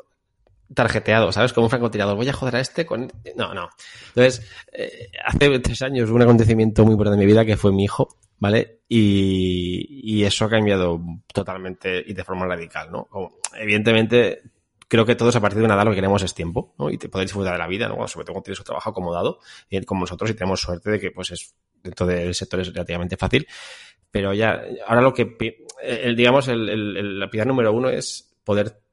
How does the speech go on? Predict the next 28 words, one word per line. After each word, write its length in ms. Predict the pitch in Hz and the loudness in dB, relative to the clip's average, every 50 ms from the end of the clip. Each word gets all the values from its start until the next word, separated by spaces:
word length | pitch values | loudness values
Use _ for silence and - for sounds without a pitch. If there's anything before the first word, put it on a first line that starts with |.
| _ _ _ _ _ _ - | _ _ _ _ _ _ -6
disfrutar 360 | 120 110 - 120 104 107 98 | -6 -6 -4 -4 -4 -2 -2
de 80 | 95 80 | -2 -4
mi 60 | - | -4
familia, 380 | 87 - - 76 - - - - - - _ _ _ _ _ _ | -6 -8 -8 -10 -12 -14 -16 -18 -20 -20 _ _ _ _ _ _
¿vale? 260 | - 98 117 147 - _ _ - - - - - - - _ | -4 -4 -4 -4 -4 _ _ -20 -20 -20 -20 -20 -20 -20 _
Entonces, 300 | _ - 113 110 104 - - | _ 0 0 0 0 -2 -4
si 120 | - 117 | 0 2
yo 100 | 117 120 127 | 4 4 4
tengo 100 | 139 143 | 4 2
un 60 | 135 | 2
trabajo 220 | 139 123 110 107 | 2 2 2 2
que 40 | 113 | 0
no 60 | 117 | 0
me 60 | 113 110 | 0 0
permite 160 | 104 101 104 | 0 -2 -2
hacer 160 | - 107 107 | -2 -2 -2
eso, 180 | 110 - - 143 | -2 0 0 0
que 100 | 113 104 | 2 0
es 140 | 92 - - | 0 0 -2
tener 220 | 92 95 110 107 | 0 2 2 2
tiempo 200 | 107 113 101 101 | 2 2 0 0
para 160 | 98 101 95 | 0 2 2
mi 120 | 101 107 104 | 4 4 4
hijo, 100 | 101 101 | 2 0
estar 160 | 104 - 104 | -2 -4 -4
con 160 | 101 - 101 | -4 -4 -6
mi 120 | 101 101 101 | -6 -6 -6
hijo 420 | 101 - - 104 98 90 - _ | -8 -8 -10 -10 -10 -10 -12 _